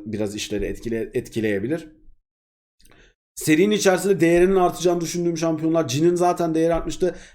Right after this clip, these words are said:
Bence Ziggs'in değeri artacak. Damwon adına çok önemli bir tercih Ziggs. E, ikinci aşamaya kaldığında yasaklandığını falan da görmüştük. Zayıf taraftayken çok etkili oluyor Ziggs.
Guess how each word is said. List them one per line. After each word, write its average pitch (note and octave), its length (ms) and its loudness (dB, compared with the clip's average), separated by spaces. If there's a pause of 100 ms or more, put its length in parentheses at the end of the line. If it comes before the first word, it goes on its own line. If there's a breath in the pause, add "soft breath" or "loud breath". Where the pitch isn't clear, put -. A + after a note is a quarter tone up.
(100)
Bence F3 280 4
Ziggs'in F3 460 2
değeri D#3+ 260 8
artacak. C3+ 540 0
Damwon C#3 280 0
adına D3 280 -2
çok D#3 180 -6
önemli C3+ 340 -2
bir B2+ 60 -10
tercih A2+ 340 -4
Ziggs. A2+ 340 -8 (420 soft breath)
E, A#2 180 0
ikinci C3+ 320 -4
aşamaya C#3+ 320 -2
kaldığında C#3 260 -2
yasaklandığını C#3 580 -4
falan C3+ 200 -4
da C#3 60 0
görmüştük. A#2+ 340 -4
Zayıf C3 280 -2
taraftayken C3+ 500 -4
çok C3 200 -6
etkili A#2+ 280 -6
oluyor G2 400 -6
Ziggs. - 360 -12